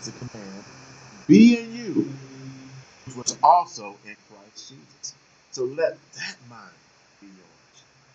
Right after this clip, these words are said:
And sometimes we have a mind to pray. Sometimes we have a mind to, to not. Sometimes we have a mind to be humble. Sometimes we have a mind to be, to argue. Sometimes we have a mind to have selfish ambition and so on and so forth.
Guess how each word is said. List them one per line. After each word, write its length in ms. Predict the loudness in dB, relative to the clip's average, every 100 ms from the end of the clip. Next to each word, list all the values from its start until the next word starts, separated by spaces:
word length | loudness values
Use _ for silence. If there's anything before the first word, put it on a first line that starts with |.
| _ _ -20
And 100 | -4
sometimes 440 | -4 -4 -6 -8
we 100 | -10
have 160 | -12 -12
a 140 | -14 -20
mind 340 | -20 -20 -20
to 60 | -20 -20
pray. 220 | -20 -20 -20 -20 _ _ _
Sometimes 380 | -20 -20 -18 -18 -20
we 80 | -20
have 100 | -20
a 160 | -20
mind 280 | -20 -20 -20 -20
to, 120 | -20 -20 _ -20
to 80 | -20
not. 200 | -20 -20 _ -20 _ _ _ _ _ _
Sometimes 260 | -2 0 0
we 60 |
have 160 | -2 -2 -8 -12 -6
a 100 | -4
mind 360 | 0 -2 -2
to 80 | -8
be 140 | -20 -18
humble. 360 | -16 -16 -18 -20
Sometimes 460 | -20 -20 -18 -18 -18
we 60 | -20
have 100 | -20
a 160 | -20 -20
mind 140 | -20 -20
to 60 | -20 -20
be, 140 | -20 -20 _ _ _ _ -6
to 140 | 0
argue. 400 | 4 4 4 -8 -20 _ _ _ _
Sometimes 460 | -14 -10 -2 -2 -2
we 80 | -10
have 160 | -16
a 40 | -16
mind 440 | -12 -8 -8 -8 -18
to 320 | -16 -16 -18 -20 _ _ _
have 280 | -6 -2 -2 -4 _
selfish 520 | -6 0 0 0 -14 -14
ambition 520 | -18 -14 -12 -10 -12
and 200 | -18 -20 -18
so 120 | -16
on 60 | -16
and 80 |
so 100 | -18
forth. 300 | -20 -20 -20